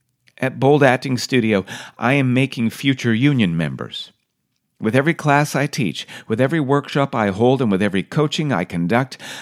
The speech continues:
I am making resilient artists for challenging times. Artists that will eventually want to be paid their worth. And the evidence is in. You need a union for that.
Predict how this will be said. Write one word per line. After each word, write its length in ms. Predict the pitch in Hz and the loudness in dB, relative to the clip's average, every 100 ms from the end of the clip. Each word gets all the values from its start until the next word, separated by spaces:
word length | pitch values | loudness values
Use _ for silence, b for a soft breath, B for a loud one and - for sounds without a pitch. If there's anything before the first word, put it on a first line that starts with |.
| - | -8
I 100 | 95 | -4
am 120 | 85 | 0
making 320 | 104 120 117 | 0 0 -2
resilient 540 | 80 80 - 147 170 - | -4 -2 0 2 2 -2
artists 760 | - 101 95 123 - - - - | -2 -2 -2 -6 -12 -18 -18 -18
for 120 | - 101 | -14 -10
challenging 600 | - 117 143 139 123 123 | 0 2 2 0 -2 -2
times. 600 | 117 85 62 55 - - _ _ B B B B - | -2 -2 -4 -14 -18 -20 _ _ B B B B 0
Artists 440 | 156 175 175 - | 2 4 2 0
that 160 | 147 131 | -2 0
will 160 | 143 | 2
eventually 540 | 135 123 147 - 160 147 | 2 2 0 -2 -2 0
want 360 | 113 135 147 | 2 2 0
to 80 | - | -4
be 140 | 107 113 | -2 0
paid 360 | 120 127 123 | 2 0 0
their 200 | 123 123 | 0 0
worth. 560 | 113 135 104 - _ _ _ _ _ _ _ _ _ _ _ _ | 0 0 0 -4 _ _ _ _ _ _ _ _ _ _ _ _
And 140 | - 131 | -2 0
the 100 | 147 | 2
evidence 440 | 156 139 127 - | 2 2 2 0
is 160 | 131 117 | -2 2
in. 320 | 135 110 90 _ _ _ _ B B B | 2 2 -2 _ _ _ _ B B B
You 160 | - 135 | -2 2
need 240 | 147 151 | 2 2
a 60 | 139 | 2
union 680 | 123 127 147 131 101 67 - | 2 2 4 4 2 -2 -10
for 200 | _ - | _ -4
that. 540 | 90 80 - _ - | -2 -2 -4 _ -18